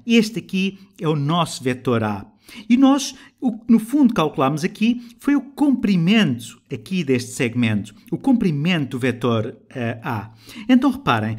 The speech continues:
como é que isto pode ser visto geometricamente? Reparem que nós podíamos pensar aqui num triângulo retângulo.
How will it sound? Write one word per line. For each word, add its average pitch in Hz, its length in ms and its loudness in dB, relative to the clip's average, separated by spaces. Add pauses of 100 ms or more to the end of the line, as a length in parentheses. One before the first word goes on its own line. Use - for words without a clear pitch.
(160)
como 311 160 -2
é - 20 0
que - 140 -8
isto - 100 -10
pode 247 200 -4
ser 226 260 2
visto 214 340 -2
geometricamente? 131 840 -2 (220)
Reparem 294 340 0
que 277 220 0
nós 240 260 2
podíamos 262 320 0
pensar 220 380 -2
aqui 202 260 -4
num 208 160 6
triângulo 175 680 0
retângulo. 110 720 -4